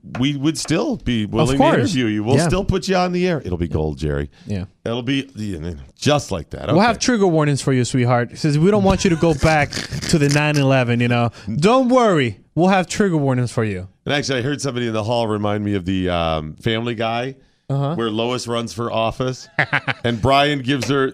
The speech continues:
Speaker 1: the
Speaker 2: What does
Speaker 1: answer
Speaker 2: she
Speaker 1: to
Speaker 2: say?
Speaker 1: what, what she'd say, 'cause she's not doing well in the
Speaker 2: No,
Speaker 1: debate.
Speaker 2: she's not.
Speaker 1: So they take a break, and she comes back and goes,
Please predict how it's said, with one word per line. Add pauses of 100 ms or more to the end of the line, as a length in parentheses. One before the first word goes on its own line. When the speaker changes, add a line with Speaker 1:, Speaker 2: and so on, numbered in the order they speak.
Speaker 1:
the
Speaker 2:
What
does
Speaker 1:
answer
Speaker 2:
she
Speaker 1:
to
Speaker 2:
say?
Speaker 1:
what,
what
she'd
say,
'cause
she's
not
doing
well
in
the
Speaker 2:
No,
Speaker 1:
debate.
Speaker 2:
she's
not.
Speaker 1:
So
they
take
a
break,
and
she
comes
back
and
goes,